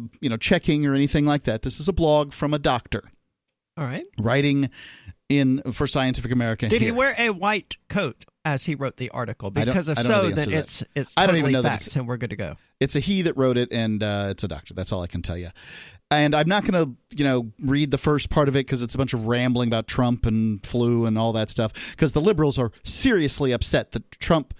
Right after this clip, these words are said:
Speaker 1: used the term flu to describe covid nineteen. And they're not gonna be over the, over that, uh, for, mm, ever. So, <laughs> anyway, forget that crap. It doesn't make a difference. Anyway, uh, what he says here is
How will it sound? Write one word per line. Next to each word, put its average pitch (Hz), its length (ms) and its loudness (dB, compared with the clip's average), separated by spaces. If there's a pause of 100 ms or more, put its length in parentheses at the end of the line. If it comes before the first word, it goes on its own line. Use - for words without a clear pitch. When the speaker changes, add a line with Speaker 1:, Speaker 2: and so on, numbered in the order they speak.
(240)
Speaker 1:
used 127 500 2
the 127 60 -2
term 123 340 2
flu 143 460 2
to - 100 -8
describe 117 480 -2
covid 107 380 -2
nineteen. 95 420 -4 (320)
And 127 240 0 (160)
they're 156 180 4
not 196 200 2
gonna 175 120 2
be 147 140 2
over 135 220 2
the, 123 120 -4
over 135 280 2
that, 101 360 -2
uh, 113 280 0
for, 110 500 0 (220)
mm, 120 360 2
ever. 131 300 -2 (500)
So, 156 480 4 (800)
<laughs> 175 720 -2
anyway, 175 640 4
forget - 520 2
that 190 240 4
crap. 147 380 2 (140)
It 151 160 2
doesn't 165 260 2
make 143 160 2
a 131 60 0
difference. - 560 -4 (840)
Anyway, 196 440 2
uh, 151 260 4
what 156 140 4
he 202 100 2
says 190 300 2
here 208 460 2
is 165 600 0